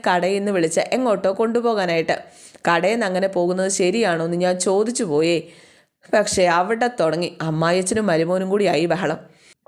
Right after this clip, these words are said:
ഞാനായിട്ട് കടയുടെ സൽപ്പേര് കളയണ്ടല്ലോ എന്ന് കരുതി ഞാനൊന്നും മിണ്ടിയില്ല. പിന്നെ ഞാൻ ഇറങ്ങി ഇങ്ങ് പോന്നു എന്നും പറഞ്ഞ് ഒരു സങ്കടത്തോട് കൂടിയിട്ട്. "മിസ്റ്റർ ബാല, എനിക്ക് വിഷമമൊന്നുമില്ല, ബാലൻ പ്രയാസപ്പെടുകയൊന്നും വേണ്ട, പിള്ളേരല്ലേ."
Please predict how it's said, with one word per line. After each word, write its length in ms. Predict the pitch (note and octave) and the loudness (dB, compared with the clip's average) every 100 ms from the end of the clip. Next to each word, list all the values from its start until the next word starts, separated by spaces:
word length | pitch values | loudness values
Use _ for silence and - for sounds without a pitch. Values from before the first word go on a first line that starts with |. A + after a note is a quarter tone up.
| _ _ - | _ _ -6
ഞാനായിട്ട് 600 | G#3 G#3+ A3+ B3 F3+ F3+ | 0 2 4 2 2 0
കടയുടെ 380 | F#3+ F3+ E3+ F3+ | 0 0 2 0
സൽപ്പേര് 540 | F#3+ F3 F3 A3+ A#3 A3+ | 2 0 0 2 2 2
കളയണ്ടല്ലോ 600 | D3+ E3+ F#3 F3 E3+ E3+ | 2 0 0 0 2 2
എന്ന് 120 | F3 | 2
കരുതി 320 | E3+ E3 - | 0 0 -2
ഞാനൊന്നും 440 | C#4 B3 F3+ D#3+ E3 | 2 2 2 0 0
മിണ്ടിയില്ല. 520 | D3+ E3+ F3+ E3 - - - - - | 0 2 2 2 0 -6 -20 -14 -2
പിന്നെ 240 | E3+ G#3 F#3+ | 0 2 2
ഞാൻ 280 | D3 F3 | 2 2
ഇറങ്ങി 220 | E3 D3+ D#3+ | 0 0 0
ഇങ്ങ് 180 | D#3+ D#3+ | -2 -2
പോന്നു 480 | C#3+ C#3 F3+ G3 - _ | 0 0 0 0 -6 _
എന്നും 200 | E3 D3+ | -2 2
പറഞ്ഞ് 300 | D3+ D3+ E3+ - - - | 0 0 -4 -6 -16 -2
ഒരു 120 | B3+ | 0
സങ്കടത്തോട് 760 | G#3+ F3+ F3+ G3 G#3+ G#3+ G#3+ G3+ | 2 2 0 0 0 2 2 2
കൂടിയിട്ട്. 380 | E3 E3 E3+ - - - - - - - _ - _ _ _ _ _ _ _ _ _ _ _ _ - | 2 2 0 -2 -8 -18 -20 -20 -20 -20 _ -20 _ _ _ _ _ _ _ _ _ _ _ _ -2
"മിസ്റ്റർ 300 | F#3+ - G#3+ | -2 2 2
ബാല, 400 | F#3 E3+ F#3 F#3 E3+ - - | 4 4 4 2 0 -8 -2
എനിക്ക് 320 | B3+ C4 A#3 | 0 2 2
വിഷമമൊന്നുമില്ല, 680 | F3+ F#3+ F#3 F#3 F3 D#3+ - - - | 2 2 0 0 2 2 0 -8 -2
ബാലൻ 340 | B3+ B3 A#3+ F3 | 2 4 4 2
പ്രയാസപ്പെടുകയൊന്നും 720 | D#3 E3 F3 F#3+ F#3+ E3+ F3 | 2 2 0 0 0 0 0
വേണ്ട, 260 | D3+ E3 E3+ | 0 0 -2
പിള്ളേരല്ലേ." 720 | - A#3+ A#3 A#3 G3 E3+ | -2 -2 2 4 4 2